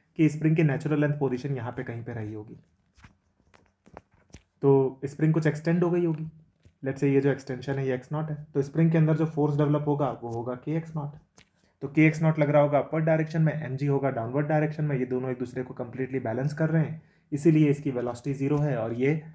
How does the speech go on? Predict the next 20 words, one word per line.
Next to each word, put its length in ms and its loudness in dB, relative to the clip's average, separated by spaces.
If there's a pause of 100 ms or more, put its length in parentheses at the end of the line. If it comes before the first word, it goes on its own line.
(260)
ब्लॉक 400 -2
इक्विलिब्रियम 520 4
में 120 0
है, 160 0
रेस्ट 260 -4
पे 120 -18
है। 220 -14 (440)
तो 40 2
ये 140 6
जो 100 0 (200)
पॉइंट 280 0
होगा 260 2
जहाँ 220 -6
पर 140 0
अभी 160 0
ब्लॉक 300 -2
है, 300 -6 (480)
ये 480 2 (300)
पॉइंट 320 0
कहलाएगा 640 -2